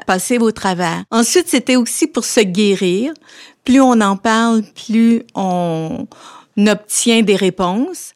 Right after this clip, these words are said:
Euh, l'afpad, euh, a pour mission d'intervenir auprès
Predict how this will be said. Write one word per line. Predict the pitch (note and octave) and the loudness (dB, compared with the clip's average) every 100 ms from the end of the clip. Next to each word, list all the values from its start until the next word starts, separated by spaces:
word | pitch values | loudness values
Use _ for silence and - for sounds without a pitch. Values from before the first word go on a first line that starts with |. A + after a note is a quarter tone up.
| A#3+ | -8
Euh, | A#3+ | -2
l'afpad, | B3 A#3+ - - D4 G4 E4 C4 _ - | -2 -2 -6 -4 -2 -2 -4 -8 _ -10
euh, | G3+ G3+ G3+ | -6 -6 -8
a | - A#3 | -8 -8
pour | C4 B3+ | -4 0
mission | A#3+ A3+ - - A#3 B3+ F4 _ _ _ _ _ _ _ | 0 -2 -6 -4 -2 -4 -6 _ _ _ _ _ _ _
d'intervenir | G#3 A#3 A#3+ C#4 B3+ A#3 C4+ D4 | -2 -2 -2 -2 0 0 0 -2
auprès | G#3+ - - B3 B3 C4+ | -6 -8 -8 -2 0 0